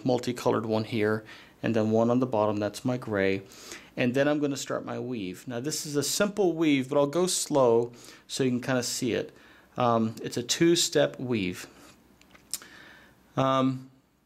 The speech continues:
okay, so with the top braid, I'm going to go, uh, left, uh, the left piece and the right piece are gonna come in together like that, okay? Let me see if I can pull that up just a tad here.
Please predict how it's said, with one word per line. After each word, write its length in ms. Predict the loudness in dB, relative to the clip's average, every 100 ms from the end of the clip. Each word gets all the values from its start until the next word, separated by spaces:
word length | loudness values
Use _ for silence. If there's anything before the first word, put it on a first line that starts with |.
| _ -8
okay, 360 | -6 -4 -8 -8 _ _ _ _ _ _
so 240 | -4 0 0
with 420 | 2 0 0 -6
the 80 | -6
top 400 | -2 -2 -2 -2
braid, 460 | 0 0 -2 -4 -14 -10
I'm 260 | -4 -2 0
going 260 | 0 0
to 100 | 0
go, 500 | -2 0 0 0 -2 -6 -20 -20 -20 -20 -20 _ _ _ -10
uh, 280 | -6 -6 -6 -8
left, 680 | -4 0 0 0 -6 -14 -18 -20 _ _ _ -6
uh, 80 |
the 200 | -2 0
left 400 | 2 2 0 -4
piece 440 | -8 -6 -6 -8 -18 _ -20 -20 _ _ _ _
and 260 | -2 0 2
the 80 | 2
right 360 | 2 2 -2
piece 340 | -8 -10 -10 -10
are 160 | -10
gonna 220 | -6 -6
come 320 | -6 -6 -2 0
in 180 | 0
together 460 | -2 -4 -2 0 0
like 320 | 0 -4 -4
that, 400 | -4 -4 -4 -10 -14 -14
okay? 440 | -10 -6 -4 -6 -14 -20 -20 -20 -20 -20
Let 80 | -14
me 60 | -12
see 160 | -10
if 80 | -10
I 20 |
can 80 | -12
pull 200 | -12 -12
that 140 | -8 -6
up 180 | -8
just 240 | -6 -6 -6
a 40 |
tad 320 | -6 -6 -6
here. 240 | -6 -4